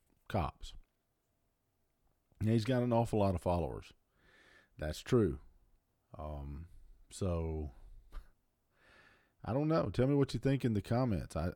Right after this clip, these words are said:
I think it's, um, I don't see any problem with it. I don't see anything illegal that he's doing. But as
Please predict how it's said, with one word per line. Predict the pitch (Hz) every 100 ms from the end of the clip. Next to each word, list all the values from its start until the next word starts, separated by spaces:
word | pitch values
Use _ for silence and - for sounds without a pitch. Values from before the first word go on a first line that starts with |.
| -
I | -
think | - 127 120 104
it's, | 82 -
um, | 85 80 78 76 73 - - - - _ _
I | 120
don't | 151
see | 160
any | 127 95
problem | 95 110 101 85
with | 92
it. |
I | 101
don't | 113
see | 120
anything | 107 92 82 76
illegal | 90 131 127 98 82
that | 78
he's | 78 85
doing. | 82 78 78 95 - _ _ _ _ _ _ _ _ -
But | 95 90 87
as | 85 82 85 - -